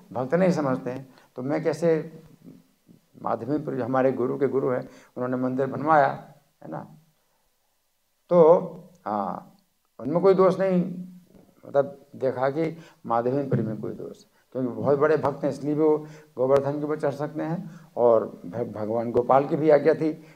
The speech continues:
इसलिए भी गोवर्धन के ऊपर उन्होंने मंदिर बनवाया। लेकिन अपने अंदर ही दोष देखते हैं चैतन्य महाप्रभु, यही भक्त का भाव होता है।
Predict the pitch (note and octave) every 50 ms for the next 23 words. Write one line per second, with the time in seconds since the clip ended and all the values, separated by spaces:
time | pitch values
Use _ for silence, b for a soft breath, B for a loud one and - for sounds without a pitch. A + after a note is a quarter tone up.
0 | B B - - - - D3 D3 C#3 C3 C3+ C3 A#2+ C3 A#2+ C3+ D3 C#3+ C#3+ C3+
1 | C3 C3+ C3 C3 B2+ B2+ B2+ B2+ C3 B2+ B2+ B2 B2 A#2 A2 A2+ A2 A2 A2 A#2
2 | C#3 - b b b b b b A#2 C3 C3 - A#2+ - C#3+ E3 F#3+ F#3+ F#3+ F#3
3 | F#3 E3+ F3 F3 - D#3 D#3+ D3 C#3+ - D3 C#3+ C#3 - D3+ C#3+ C#3 C3 C3 B2+
4 | B2+ - C3 B2+ A#2+ A#2+ A2+ A2 G#2+ A2 G#2+ G#2+ G#2+ G#2 G#2+ - B B B B
5 | B B - C#3 D3+ D#3 C3+ A2+ G#2 F#2 F#2+ F2+ F2+ F#2+ F2+ F2+ - - F#2+ F#2
6 | - - - -